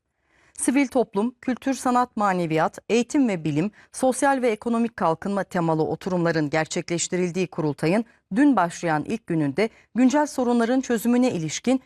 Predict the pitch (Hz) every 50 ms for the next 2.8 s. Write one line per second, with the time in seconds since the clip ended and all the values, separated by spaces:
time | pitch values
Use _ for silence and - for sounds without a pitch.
0 | _ _ _ - 262 277 262 240 262 269 269 277 285 - 196 190 185 170 165 170
1 | 185 240 285 311 - - 254 240 240 233 226 202 160 156 151 - 151 160 156 143
2 | 151 156 151 139 156 147 139 156 156 156 156 143 - 165 151